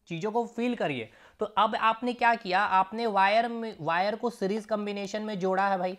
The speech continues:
है ना। आपने क्या किया है, वायर को सीरीज कॉम्बिनेशन में जोड़ दिया है, करंट का आपने डायरेक्शन देख लिया है और इलेक्ट्रॉन का आपने डायरेक्शन देख लिया। यहाँ तक क्लियर है।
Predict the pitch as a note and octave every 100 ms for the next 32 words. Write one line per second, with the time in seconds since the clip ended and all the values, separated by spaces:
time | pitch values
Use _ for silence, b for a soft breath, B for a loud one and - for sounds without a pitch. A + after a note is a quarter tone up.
0 | _ _ _ _ D3+ F#3+ D#3+ B B B
1 | D3 E3 G3+ G#3+ A3 G#3+ G#3+ G3+ A3 F#3+
2 | F3+ G3+ G#3 A#3 G#3+ F#3+ G#3 G#3 G3+ G3
3 | G3 F#3+ G#3+ G#3 G#3 F#3+ G3 G3 G3+ G3
4 | G3 A3 b b b _ F3+ F#3 A3+ A3+
5 | A3+ G#3+ A3 A3+ G#3 G#3 G3 A3 G#3 G#3
6 | A3 G#3 G3+ G#3 G3 A3 - F3 E3+ D#3+
7 | F3+ F3+ G3 E3 D#3+ F3+ G#3+ D3+ C#3 -
8 | A#3 - _ D#3+ F3+ D#3+ C3+ A#2 A#2+ E3
9 | G#3 A#3 G#3+ G#3+ A3+ A3